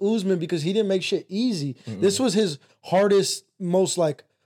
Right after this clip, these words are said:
Speaker 1: uncomfortable fight. It wasn't
Speaker 2: Twelve day
Speaker 1: uncomfortable.
Speaker 2: notice, not a, his first one eighty-five against a, the, the guy that smashes everybody.
Speaker 1: That, and, and
Speaker 2: And you don't get smashed. He probably, he left untouched.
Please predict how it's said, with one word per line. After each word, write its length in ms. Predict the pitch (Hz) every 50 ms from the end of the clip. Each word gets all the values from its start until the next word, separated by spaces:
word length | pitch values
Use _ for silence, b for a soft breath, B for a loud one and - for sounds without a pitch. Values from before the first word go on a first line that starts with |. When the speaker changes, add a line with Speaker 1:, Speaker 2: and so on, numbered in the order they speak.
| _ _ _
Speaker 1:
uncomfortable 680 | - 190 190 185 - 185 190 185 - 190 165 175 170 147
fight. 320 | - - - 185 175 160
It 40 | 170
wasn't 240 | 180 214 240 - 233 220
Speaker 2:
Twelve 220 | - 123 - 202 -
day 60 | 127
Speaker 1:
uncomfortable. 180 | 127 120 117
Speaker 2:
notice, 640 | 110 104 104 104 110 110 110 110 110 110 107 104 -
not 140 | 110 113 113
a, 40 | 107
his 160 | 104 110 101
first 300 | - - 117 117 117 -
one 100 | 120 113
eighty-five 460 | 120 117 113 - 110 107 107 107 104
against 320 | 104 101 110 110 104 - -
a, 320 | 107 107 104 101 101 95 - _ -
the, 340 | 98 95 98 98 95 98 98 98 _ _ _ _ _ _
the 80 | - 107
guy 220 | 98 104 107 113 113
that 140 | 110 101 95
smashes 580 | - - - 110 110 117 107 - - 113 104 104
everybody. 580 | 104 107 107 107 107 101 107 107 104 104 107
Speaker 1:
That, 220 | - 220 214 - - -
and, 320 | - 208 202 196 190 180 - _
and 260 | - 185 185 185 180 -
Speaker 2:
And 140 | 110 113
you 60 | 117 120
don't 140 | 127 127 127
get 160 | 131 135 120
smashed. 420 | 123 - - 120 165 190 123 -
He 120 | - 165 190 185 - _
probably, 240 | - - 302 440 415 254
he 120 | 277 302 277
left 280 | 190 139 185 339 - - _ _ _ _ _ _ -
untouched. 540 | 120 123 101 - 107 - 110 101 - -